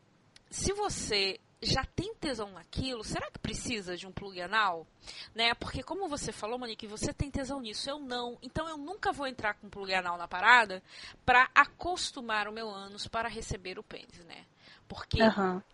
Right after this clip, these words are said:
Speaker 1: dentro de uma energia de sexo tântrico, por exemplo, ou do, do, do meu relaxamento normal que eu já tenho na vagina por causa do sexo tântrico, é um negócio,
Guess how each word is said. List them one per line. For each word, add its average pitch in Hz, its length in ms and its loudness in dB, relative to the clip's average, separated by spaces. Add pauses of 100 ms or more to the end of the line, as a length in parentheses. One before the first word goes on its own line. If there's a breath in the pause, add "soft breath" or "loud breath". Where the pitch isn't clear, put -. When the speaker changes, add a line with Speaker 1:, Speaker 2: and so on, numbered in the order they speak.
Speaker 1:
dentro 294 540 -2
de 214 160 -6
uma 220 200 2
energia 220 680 -4
de 208 80 -10
sexo 202 420 -4
tântrico, 196 580 -4
por 175 180 -10
exemplo, 175 760 -10 (260 soft breath)
ou 202 300 2
do, 185 320 -14
do, 180 420 -12
do 185 140 -14
meu 190 140 -10
relaxamento 202 760 -4 (300)
normal 214 560 4
que 190 160 -8
eu 220 120 -2
já 226 160 0
tenho 175 420 -10
na 190 180 0
vagina 180 360 -6
por - 300 -2
causa 170 260 -2
do 160 80 -20
sexo - 380 -10
tântrico, - 540 -14 (600 loud breath)
é 262 140 4
um 302 80 -6
negócio, 247 680 -2